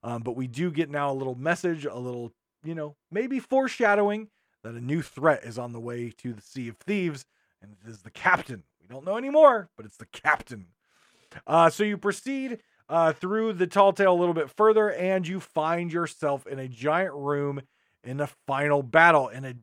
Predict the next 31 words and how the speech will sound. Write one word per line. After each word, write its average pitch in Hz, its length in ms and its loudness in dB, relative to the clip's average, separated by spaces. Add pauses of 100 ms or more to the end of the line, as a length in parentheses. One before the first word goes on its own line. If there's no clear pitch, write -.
(140)
in 139 160 -4
the 127 100 -8
far 190 320 2
side, 190 460 4
you 156 120 0
have, 135 240 -2
uh, 127 280 -8 (280)
Davy 170 360 0
Jones 196 500 2
and 156 180 -6
the 123 60 -10
Gold 170 380 -2
Hoarder 185 320 -2
under 131 240 -8
a 120 60 -10
giant 156 460 0
yellow 151 360 0
bubble. 190 500 0 (420)
Davy 151 300 2
Jones 143 380 0
harnessing 165 560 -6
the 139 80 -8
power 156 600 2
of 131 260 -2
the 127 120 -6
treasure 165 560 -2
that 120 180 -6
Jack 123 300 -8
stole 165 320 -2
from 165 240 -6
him. 165 320 -6